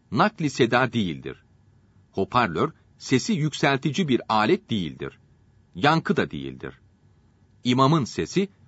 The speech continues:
hoparlöre verilince, elektrik ve mıknatısın hasıl ettiği bir ses haline dönüşüyor. Duyulan ses, imamın sesi değil,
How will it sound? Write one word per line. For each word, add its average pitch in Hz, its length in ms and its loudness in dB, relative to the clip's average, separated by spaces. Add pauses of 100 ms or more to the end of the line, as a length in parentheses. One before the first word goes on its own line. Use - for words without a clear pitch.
hoparlöre 117 720 2
verilince, 95 540 0 (420)
elektrik 131 560 2
ve 143 80 8
mıknatısın 127 640 0
hasıl 110 420 0
ettiği 131 380 2
bir 120 120 4
ses 147 320 -2
haline 76 440 -4
dönüşüyor. 69 520 -8 (840)
Duyulan 127 360 4
ses, 147 360 -2 (300)
imamın 160 380 4
sesi 147 420 0
değil, 78 280 -6